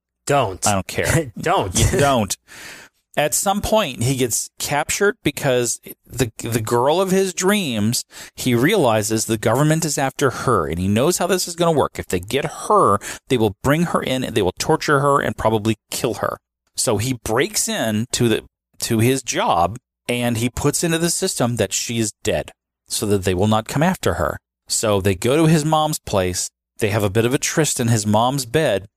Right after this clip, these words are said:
Speaker 2: This is where shit gets weird.
Speaker 1: Yeah.
Speaker 2: They have a bit of a tryst in his mom's bed,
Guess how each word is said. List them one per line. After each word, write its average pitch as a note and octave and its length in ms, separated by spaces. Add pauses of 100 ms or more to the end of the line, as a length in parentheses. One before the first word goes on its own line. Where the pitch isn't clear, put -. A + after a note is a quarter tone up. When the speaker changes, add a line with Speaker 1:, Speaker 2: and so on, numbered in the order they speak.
(200)
Speaker 2:
This A#2 280
is B2 140
where A#2+ 180
shit - 280
gets G#2 200
weird. G#2 360 (420)
Speaker 1:
Yeah. A2+ 520 (600)
Speaker 2:
They A#2+ 220
have A2+ 120
a A#2 60
bit B2 120
of A#2+ 60
a B2 60
tryst - 380
in B2 60
his A2+ 140
mom's B2 300
bed, G#2+ 420